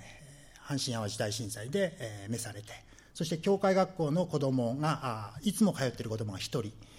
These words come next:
えー、そして、えー、まあ、教会員の家族とか、えー、それから教会学校に、まあ、時々来ていた子供とかも含めると、六人の、お、方が二十年前に震災で、えー、召されました。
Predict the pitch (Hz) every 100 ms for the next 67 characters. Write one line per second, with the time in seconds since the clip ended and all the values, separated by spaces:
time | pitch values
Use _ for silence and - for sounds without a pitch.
0 | - - - - - 143 135 160 156 220
1 | 214 - - 127 - - 147 123 143 131
2 | 123 113 120 208 131 127 - - - -
3 | - - - - - - - 123 113 -
4 | - - - - - - 117 117 123 -
5 | 123 110 151 175 - - - 135 123 113
6 | 107 - 110 104 107 180 180 165 156 123
7 | - - 202 214 202 - 131 110 120 -
8 | - 127 107 110 - - - - - -
9 | 185 185 165 175 151 131 147 160 120 117
10 | 127 202 214 147 107 - - - 123 123
11 | - - 123 123 120 170 139 120 117 104
12 | 98 98 135 170 - - 139 113 107 98
13 | 101 - 127 107 107 110 104 101 101 -